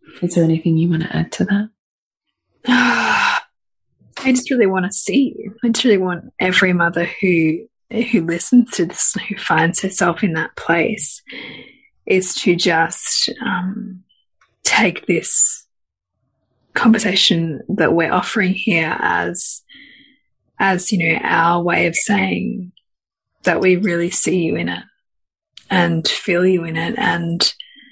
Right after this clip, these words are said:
Speaker 2: know, um, the depths of that
Speaker 1: Mm.
Speaker 2: often too through various parts in our mothering, and no doubt we'll meet it again.
Speaker 1: Mm.
Speaker 2: But it is,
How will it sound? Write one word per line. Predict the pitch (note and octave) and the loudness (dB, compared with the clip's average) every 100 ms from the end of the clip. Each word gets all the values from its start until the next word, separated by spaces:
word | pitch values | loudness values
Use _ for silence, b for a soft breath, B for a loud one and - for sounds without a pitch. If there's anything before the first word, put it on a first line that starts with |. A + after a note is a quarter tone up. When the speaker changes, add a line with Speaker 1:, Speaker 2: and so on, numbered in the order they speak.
| B B B _ _ _ _ | B B B _ _ _ _
Speaker 2:
know, | F#3 F3+ E3+ F3+ F3+ F3 D#3 - - | 0 4 4 4 2 0 -2 -6 -8
um, | - E3+ F3 F#3 F3+ _ - | -4 -4 -6 -10 -16 _ -4
the | F3+ | 0
depths | F#3 C4+ - - | 0 0 -2 0
of | C#4 - | 0 0
that | E3+ E3+ - _ _ _ D#3+ | -2 -4 -10 _ _ _ 0
Speaker 1:
Mm. | D#3+ D#3+ | 0 0
Speaker 2:
often | F3 - F3+ D#3+ | -2 -2 -4 -4
too | - C4+ C#4 F3 E3+ _ - | 0 2 0 -4 -10 _ -2
through | F3+ F3 | -2 0
various | F3 E3+ E3+ E3+ - - - - _ _ _ _ _ _ - | 0 2 0 0 -2 -2 -2 -6 _ _ _ _ _ _ -4
parts | - G#3+ F3+ - | 0 2 2 0
in | G3 | 0
our | F3+ G#3 | 2 2
mothering, | G3+ F3+ F3+ F3 | 0 0 -2 0
and | F3+ | 0
no | F3+ | 2
doubt | F#3 F3 | 2 0
we'll | G3 F#3+ | 2 0
meet | F#3+ F#3+ | 2 2
it | G3 | 0
again. | F#3+ F#3 B3+ A3 F3+ _ _ _ _ _ - | 0 0 0 0 -6 _ _ _ _ _ 2
Speaker 1:
Mm. | E3+ D3+ D3 _ _ _ _ B B B B _ | 2 2 -4 _ _ _ _ B B B B _
Speaker 2:
But | A#3 G#3+ E3+ | 0 0 0
it | F#3 | 2
is, | G3+ - | 0 0